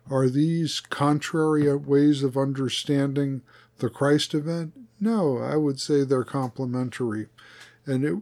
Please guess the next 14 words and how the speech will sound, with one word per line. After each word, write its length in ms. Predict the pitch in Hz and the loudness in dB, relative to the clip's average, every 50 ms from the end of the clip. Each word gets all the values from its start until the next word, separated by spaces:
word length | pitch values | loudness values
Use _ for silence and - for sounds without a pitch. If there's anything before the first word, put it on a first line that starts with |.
| - - | -2 4
really, 280 | 147 156 160 151 143 131 | 6 6 8 8 6 4
what 260 | 127 120 127 120 - | 4 2 0 -2 -2
happens 680 | - - 110 143 147 151 147 - 151 135 127 110 - 160 | -4 -2 2 4 4 4 4 2 0 -2 -2 -4 -6 -6
is 200 | 156 143 - - | -8 -8 -8 -8
that 140 | 147 151 139 143 165 | -10 -10 -10 -10 -4
we 200 | 143 143 147 - | 0 0 0 0
theologians 960 | - - 156 143 139 131 127 139 143 147 143 131 - 131 123 120 113 104 - _ _ - - - - - _ _ _ _ _ - | 0 0 2 2 4 4 4 4 4 4 2 0 -2 -4 -4 -4 -4 -8 -12 _ _ -20 -20 -20 -20 -20 _ _ _ _ _ -4
have 260 | - 139 139 - - | -2 -2 -2 -2 -4
to 160 | - 143 135 | -6 -6 -6
prioritize 1200 | 127 - - 143 139 139 143 147 156 175 175 165 143 - - 151 143 135 131 131 131 131 123 - 135 | -6 -6 -2 0 2 4 6 6 6 6 6 4 4 2 0 0 2 2 2 2 0 -2 -4 -4 -6
among 380 | 135 127 131 131 135 135 135 131 | -6 -2 -2 -2 -2 -2 -6 -10
these 260 | 135 131 127 117 - | -12 -12 -12 -12 -8
motifs 720 | 135 131 127 127 123 - - - 147 139 135 127 - - | -6 -6 -6 -6 -6 -8 -8 -6 -6 -8 -6 -4 -4 -4
and 220 | 139 131 123 127 | -4 -6 -10 -10